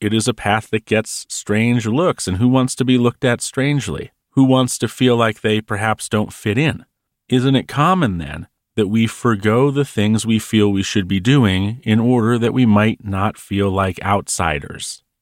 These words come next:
In a previous meditation, I used the example of eating healthy. Part of why many of us don't eat as healthy as we should probably has something to do with ease, right? For example, how much of it do you think has to do with not wanting to upset the apple cart?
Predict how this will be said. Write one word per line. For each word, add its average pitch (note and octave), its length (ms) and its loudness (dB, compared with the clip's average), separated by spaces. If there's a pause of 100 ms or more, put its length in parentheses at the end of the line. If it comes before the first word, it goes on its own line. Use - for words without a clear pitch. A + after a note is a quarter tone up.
(160)
In B2 100 4
a A#2 80 4
previous E3 400 0
meditation, B2 500 0
I A2+ 60 2
used A2 320 2
the G#2+ 120 4
example G2+ 460 0
of F2+ 120 -2
eating G#2+ 340 0
healthy. F#2 560 -4 (340)
Part D#3 200 0
of B2+ 160 0
why A#2 260 0
many A2 300 2
of G2+ 80 0
us G2 120 -4
don't G#2 200 0
eat G2 180 0
as F#2 120 -6
healthy G2 300 -2
as F#2 140 -2
we F#2 100 -4
should G#2+ 460 2 (160)
probably E3+ 400 0
has B2+ 160 2
something A2 320 -2
to G2+ 80 0
do G2+ 160 0
with F#2+ 180 0
ease, F2+ 640 -6
right? F#2 320 -4 (220)
For - 160 2
example, A2 460 2
how B2+ 120 0
much C3+ 200 0
of A2+ 100 0
it A2 80 -4
do A2+ 80 0
you G#2+ 80 2
think A2 220 -2
has G#2 180 -2
to G#2 80 -4
do G#2 200 2
with F#2+ 360 -2
not G#2 340 0
wanting F#2+ 540 -4
to - 160 -6
upset F#2+ 440 -4
the F2+ 140 -4
apple F2 300 -8
cart? - 340 -12